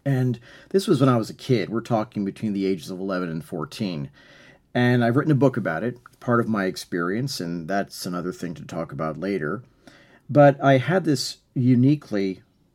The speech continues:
horrific experience on the baseball diamond. Nothing tragic, mind you, but horrific.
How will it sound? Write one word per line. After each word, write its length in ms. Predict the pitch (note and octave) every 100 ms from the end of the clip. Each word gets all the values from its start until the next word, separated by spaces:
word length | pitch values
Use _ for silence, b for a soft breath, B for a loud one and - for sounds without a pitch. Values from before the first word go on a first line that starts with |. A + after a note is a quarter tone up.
| _ _ _ _ _
horrific 520 | - D3 C3 C#3+ A#2+ A2+
experience 800 | G2 - C3 A#2 A2+ A2 G2+
on 140 | G#2+ G#2
the 40 |
baseball 460 | G2+ G#2 G#2 G2 F#2
diamond. 380 | E2 F#2 G2 A2
Nothing 360 | E3+ F3 C3
tragic, 720 | G#2 - D3+ E3+ C3+ - D2+
mind 300 | F2 D#2 D#2
you, 160 | D2+ A2
but 220 | A#2 B2+
horrific. 520 | A#2+ A2 A2 - C#2+